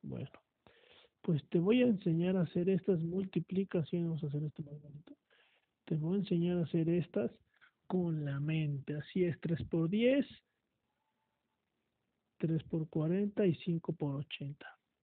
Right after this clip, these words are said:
Y también te voy a enseñar a hacer, a ver. Te voy a enseñar a hacer nueve por setenta con la mente. Este son siete. Qué feo me salen los números.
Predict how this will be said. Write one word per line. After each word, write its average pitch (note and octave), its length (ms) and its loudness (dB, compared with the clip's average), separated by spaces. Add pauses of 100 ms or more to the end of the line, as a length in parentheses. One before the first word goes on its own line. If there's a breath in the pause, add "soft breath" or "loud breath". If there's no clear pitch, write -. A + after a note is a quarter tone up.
(180)
Y F#3+ 140 0
también A3 320 -2
te F#3 100 0
voy E3+ 180 -2
a F3+ 40 0
enseñar D#3 400 -4
a D3+ 40 -6
hacer, G3 300 -6
a D3 120 -6
ver. D3 200 -10 (2500)
Te D#3+ 120 0
voy F3 180 0
a F#3 40 2
enseñar F3+ 320 0
a E3+ 40 2
hacer F#3+ 320 0 (480)
nueve G3 760 0 (120)
por G3 340 0 (280)
setenta F3 840 0 (120)
con C#3+ 300 -4
la D3 160 -4
mente. D3+ 540 -4 (340)
Este - 200 -20
son D#3+ 180 -6 (120)
siete. D3+ 300 -8 (200)
Qué D3 140 -6
feo E3 260 -2
me D3 120 -4
salen D3 320 -8
los D3+ 100 -10
números. - 400 -20